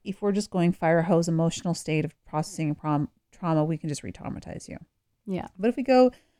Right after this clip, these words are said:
Speaker 1: garden hose, I think we can handle that. We can get, we'll get wet, but we won't drown. And, um, so light bar can do the same thing, but like I said, there's the activation of the brain component. You, um, but before you do all that, um, your therapist should be teaching you some skills of relaxation, or pro-,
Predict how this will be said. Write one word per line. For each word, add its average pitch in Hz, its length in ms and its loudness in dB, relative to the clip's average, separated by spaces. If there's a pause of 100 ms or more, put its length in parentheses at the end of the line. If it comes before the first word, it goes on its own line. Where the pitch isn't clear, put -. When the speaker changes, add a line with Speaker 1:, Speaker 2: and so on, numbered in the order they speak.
(120)
Speaker 1:
garden 269 240 6
hose, 269 340 6
I 254 80 -10
think 277 160 4
we 285 100 4
can 277 140 -6
handle 285 280 2
that. 143 160 2
We 165 60 0
can 196 100 0
get, 190 260 2
we'll 196 280 0
get 190 160 6
wet, 175 300 4
but 160 100 -8
we 175 140 -2
won't 170 280 0
drown. 135 420 -8 (520)
And, 196 760 6
um, 175 340 2
so 185 160 -4
light 185 220 6
bar 180 180 2
can 180 160 -4
do 180 80 4
the 175 80 4
same 170 300 -2
thing, 175 220 -4
but 170 100 -2
like 156 200 -2
I 156 60 -6
said, 160 220 -4
there's 156 200 -2
the 160 80 -2
activation 156 520 -2
of 143 40 -2
the 143 60 -2
brain 165 280 2
component. 165 540 -2 (360)
You, 175 100 -8 (320)
um, 160 360 -2 (120)
but 214 140 -6
before 320 340 0
you 262 140 6
do 180 160 6
all 151 200 2
that, 156 340 -4 (460)
um, 156 300 0
your 156 100 -4
therapist 185 460 2
should 165 180 -14
be 151 480 -2
teaching 180 340 -4
you 165 160 2
some 151 200 -6
skills 156 480 -2
of - 160 -12
relaxation, 147 1000 -2
or - 260 -8
pro-, - 120 -14